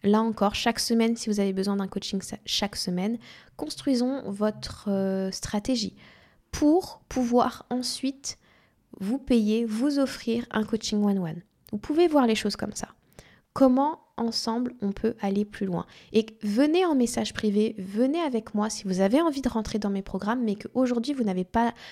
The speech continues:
l'argent, la stratégie ou ce qu'il vous faut pour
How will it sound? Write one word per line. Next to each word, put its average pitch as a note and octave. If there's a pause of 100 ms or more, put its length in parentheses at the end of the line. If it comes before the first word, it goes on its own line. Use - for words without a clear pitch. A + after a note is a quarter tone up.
(200)
l'argent, G3+
la G3+
stratégie G#3+
ou G3
ce -
qu'il G#3+
vous G#3+
faut -
pour G#3+